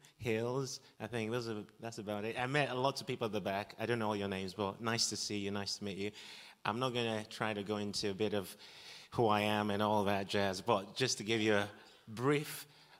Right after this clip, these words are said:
overview, my parents are missionaries. So I was born in Liberia. My dad is from Nigeria. My wife is from Ghana. Sorry, I'll say that again. I was born in Liberia. My dad is from Nigeria. My mom is from Ghana. My wife is from Stockport, and I live in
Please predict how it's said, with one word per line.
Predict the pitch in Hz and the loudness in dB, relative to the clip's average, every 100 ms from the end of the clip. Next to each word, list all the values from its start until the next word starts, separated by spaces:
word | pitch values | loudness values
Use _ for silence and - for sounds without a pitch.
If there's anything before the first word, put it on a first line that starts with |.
| - | 2
overview, | 147 143 113 107 127 156 - - | 4 4 2 4 2 0 -6 -12
my | |
parents | 107 143 139 131 | -6 -2 -2 -2
are | |
missionaries. | 117 120 127 123 139 151 151 - - - - - - - | -2 -2 -2 0 0 -2 -4 -10 -16 -20 -20 -20 -16 -10
So | - 120 107 107 | -2 2 4 4
I | 104 | 4
was | 104 | 2
born | 98 120 123 120 | 0 2 2 2
in | 101 | 0
Liberia. | 95 95 104 107 110 110 | 0 0 0 0 0 -2
My | 104 95 | -2 -2
dad | 101 107 | -2 0
is | 104 | -2
from | 104 98 | -4 -6
Nigeria. | 92 90 87 95 95 95 | -6 -6 -6 -4 -2 -2
My | 92 | -4
wife | 92 98 98 101 | -2 -2 -4 -6
is | 92 - | -6 -8
from | 98 | -10
Ghana. | 90 87 87 90 92 - | -8 -8 -6 -6 -8 -6
Sorry, | - 107 85 - - _ - | -2 0 -2 -10 -20 _ -14
I'll | 107 | -4
say | 113 | -2
that | 95 | -2
again. | 85 82 76 - - | -2 -6 -10 -20 -6
I | 107 | -2
was | 104 | 0
born | 101 127 123 | 2 2 2
in | 107 | 0
Liberia. | 101 95 104 104 110 | -2 -2 0 2 0
My | 107 107 | 0 0
dad | 98 117 | 2 2
is | 123 | 0
from | 117 110 | -2 -4
Nigeria. | 101 98 92 104 104 107 | -2 -4 -4 -2 0 -2
My | 101 | -2
mom | 107 113 117 | -2 -2 -2
is | 104 | -4
from | 104 92 | -6 -4
Ghana. | 101 101 104 101 | -2 -2 -2 -2
My | 98 | -2
wife | 104 110 113 | 0 0 -2
is | 101 | -6
from | 95 | -4
Stockport, | - - 98 - 101 98 98 | -6 -4 -6 -4 -4 -4 -4
and | 98 | -6
I | 98 | -4
live | 101 104 113 | -2 -2 2
in | 127 139 | 0 0